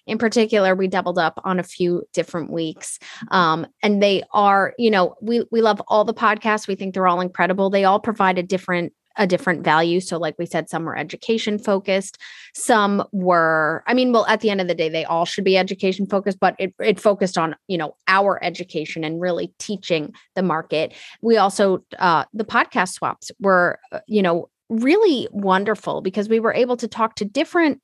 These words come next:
podcast hosts and get their perspectives on things from the many guests that they've had as well. Uh, you know, we interviewed government and, and public, public and private sector thought leaders. And so all of that was really great.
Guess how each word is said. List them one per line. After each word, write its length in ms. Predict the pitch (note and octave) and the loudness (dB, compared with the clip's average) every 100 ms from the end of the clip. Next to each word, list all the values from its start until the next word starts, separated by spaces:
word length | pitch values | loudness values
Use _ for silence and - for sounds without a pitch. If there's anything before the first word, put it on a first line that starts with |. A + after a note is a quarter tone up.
| - | 0
podcast 520 | G#3 G3 F#3+ E3+ - | 0 2 -2 -2 -2
hosts 500 | E3 D#3+ - - - - | -2 -2 -6 -14 -16 -2
and 200 | A3+ A3+ | 0 4
get 200 | C4 C4 | 2 2
their 200 | A3 A#3 | 2 2
perspectives 760 | A#3 G3 - D#3+ - D#3 E3+ | 0 -6 -4 -4 -2 -4 -2
on 180 | D#3+ D3+ | 0 0
things 280 | D#3 D#3 E3 | -2 -4 -4
from 180 | E3 D#3+ | -4 -2
the 60 | |
many 320 | D#3 F3+ A3+ G3+ | -2 0 0 2
guests 500 | E3+ D#3 - - - | 2 0 -4 -16 -6
that 160 | F3 - | -6 -2
they've 180 | D3+ D#3 | -4 -2
had 200 | D#3+ D3+ | -4 -4
as 180 | D3+ | -6
well. 340 | - D3 D3 F#3+ - - - - _ | -4 -2 -2 -6 -14 -20 -20 -20 _
Uh, 240 | G3+ F3 E3 | 2 2 2
you 100 | A3 | 2
know, 80 | F#3+ | 2
we 180 | E3 G3 | 2 2
interviewed 540 | F#3 F#3 F#3 F#3+ F#3 | 2 0 2 0 0
government 420 | F#3 E3 F3 E3+ C3+ | 0 -2 0 -2 -2
and, 140 | D#3+ - _ - | -6 -10 _ -4
and 280 | E3 D#3 D3+ | -2 -2 -2
public, 380 | F3 F3 E3 - _ | -2 0 -2 -4 _
public 320 | - G3 F3+ F3 | -2 0 0 -4
and 100 | E3+ | 0
private 300 | F#3+ F3+ F3+ | 0 0 -2
sector 340 | E3 - D3+ | -4 -4 -10
thought 300 | - B3 A#3+ | -2 0 0
leaders. 340 | A#3 G#3+ G#3+ | -2 -4 -6
And 100 | A3 | -8
so 220 | G3 G#3+ - | -4 -4 0
all 200 | C#4+ F4+ | 2 2
of 120 | D4 | 0
that 200 | F#3+ F3 - | 0 0 0
was 180 | E3+ F#3 | -8 -8
really 260 | D3 - - | -12 -12 -16
great. 220 | - - | -20 -20